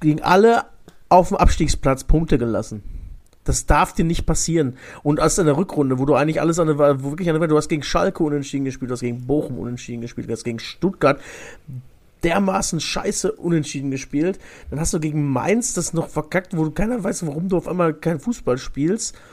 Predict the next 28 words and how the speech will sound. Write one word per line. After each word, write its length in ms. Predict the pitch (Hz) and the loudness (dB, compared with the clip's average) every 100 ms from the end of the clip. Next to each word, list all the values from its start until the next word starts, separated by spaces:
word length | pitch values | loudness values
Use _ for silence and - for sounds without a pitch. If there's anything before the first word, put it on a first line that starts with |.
| - - - | -20 -12 -2
Das 180 | 160 | 0
waren 160 | - 202 | 0 0
die 100 | 190 | 2
Ergebnisse 600 | 175 156 214 247 226 226 | 2 2 -2 -2 0 2
und 100 | 190 | 4
das 260 | 185 - - | 2 0 -6
als 400 | - 156 - - | 0 0 0 -4
i-Tüpfelchen 640 | 208 254 - 208 - 190 | -2 -2 -2 -4 -2 -2
von 200 | - 160 | -2 -2
Bayern 300 | 139 160 160 | 2 4 4
wieder 180 | 147 147 | 4 4
die, 240 | 143 139 | 4 2
die 240 | 135 139 147 | 2 -2 -2
jährliche 580 | 139 147 165 165 143 123 | 2 6 8 8 4 2
Reise 320 | 117 120 113 | 0 0 -4
bekommen 460 | 98 - 98 104 | -6 -6 -6 -6
halt 220 | 110 92 92 | -6 -6 -6
einfach. 340 | 104 107 110 | -8 -8 -6
Du 100 | 123 | -4
bist 220 | 147 - | -4 -2
es 140 | 175 190 | -4 -4
nicht 160 | 147 | 0
wert 180 | 160 - | 0 0
gewesen 400 | 131 120 123 135 | 0 0 0 -2
unterm 220 | 117 120 | -2 -4
Strich, 320 | 127 - 120 | -4 -4 -4
keine 220 | - 147 160 | -2 -4 -2
Ahnung. 360 | 165 131 120 | -2 -2 -4